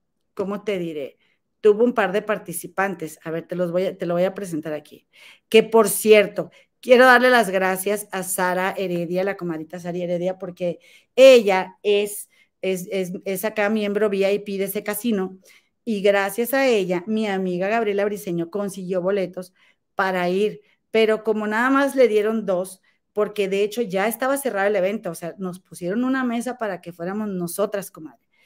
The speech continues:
y lo hicieron por Sara Heredia, por la comadrita Sara.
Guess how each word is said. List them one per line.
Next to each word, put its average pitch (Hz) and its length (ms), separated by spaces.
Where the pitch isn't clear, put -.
y 196 140
lo 196 100
hicieron 175 380
por 190 160
Sara 156 260
Heredia, 170 400
por 180 120
la 175 100
comadrita 165 400
Sara. 185 300